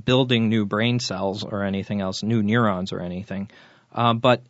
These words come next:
it was wider blood vessels. A lot of the supporting structures, uh, had increased. The branching and the connections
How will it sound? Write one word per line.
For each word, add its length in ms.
it 160
was 260
wider 440
blood 280
vessels. 760
A 120
lot 180
of 40
the 80
supporting 600
structures, 800
uh, 300
had 200
increased. 520
The 100
branching 800
and 180
the 80
connections 760